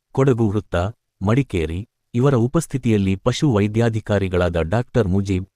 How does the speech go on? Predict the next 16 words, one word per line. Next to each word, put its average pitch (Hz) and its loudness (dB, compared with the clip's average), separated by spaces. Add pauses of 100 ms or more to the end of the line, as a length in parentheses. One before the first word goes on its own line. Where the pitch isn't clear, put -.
(260)
ಡಾಕ್ಟರ್ 151 0
ಚಿಟ್ಟಿಯಪ್ಪ 110 -2
ಹಾಗೂ 110 0
ಡಾಕ್ಟರ್ 123 -2
ಸಂಜೀವ್ 101 -2
ಕುಮಾರ್ 95 -2
ಸಿಂಧೆ 95 0
ಇವರಿಂದ 104 0
ಮರಣೋತ್ತರ 127 2
ಪರೀಕ್ಷೆಯನ್ನು 101 0
ನಡೆಸಿ 107 -2
ನಂತರ 101 0
ಆನೆಯ 101 2
ಸ್ಯಾಂಪಲ್ಸ್‌ಗಳನ್ನು 101 0
ಪ್ರಯೋಗಾಲಯಕ್ಕೆ 92 0
ಕಳುಹಿಸಲಾಯಿತು. 90 -2